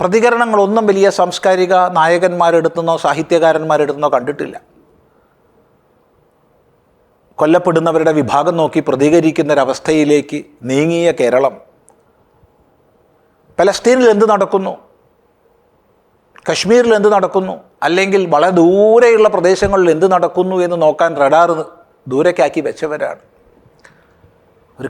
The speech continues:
കേരളത്തെ കാണുന്നില്ല. പാലക്കാട് കൂട്ടബലാത്സംഗം നടന്നപ്പോഴും ഇതുതന്നെയായിരുന്നു അവസ്ഥ. വേട്ടക്കാരുടെ കൂടെ കൂടുന്ന അവസ്ഥ.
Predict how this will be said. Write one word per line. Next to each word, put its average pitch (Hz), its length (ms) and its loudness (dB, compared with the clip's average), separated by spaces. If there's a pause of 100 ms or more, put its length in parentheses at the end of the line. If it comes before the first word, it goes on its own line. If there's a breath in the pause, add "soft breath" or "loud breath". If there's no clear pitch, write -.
കേരളത്തെ 156 460 0
കാണുന്നില്ല. 139 440 -4 (3750 soft breath)
പാലക്കാട് 156 380 0 (1400)
കൂട്ടബലാത്സംഗം 156 720 0
നടന്നപ്പോഴും 151 500 0
ഇതുതന്നെയായിരുന്നു 127 640 -2
അവസ്ഥ. - 280 -16 (3250 soft breath)
വേട്ടക്കാരുടെ 165 680 0
കൂടെ 147 200 2 (100)
കൂടുന്ന 151 480 0
അവസ്ഥ. - 240 -14